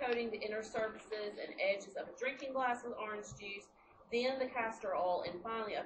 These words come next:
few more tablespoonfuls of orange juice on top. Now comes the most important part. Place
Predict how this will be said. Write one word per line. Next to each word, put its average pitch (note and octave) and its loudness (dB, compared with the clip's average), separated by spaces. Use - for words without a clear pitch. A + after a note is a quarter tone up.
few D#4+ -2
more C#4 2
tablespoonfuls F#3 -4
of E3 -8
orange F3 -6
juice E3+ -8
on D3 -4
top. - 2
Now G#3+ 4
comes A3 -2
the G3+ -4
most F#3+ -2
important F3+ -4
part. G3 -2
Place C#4 6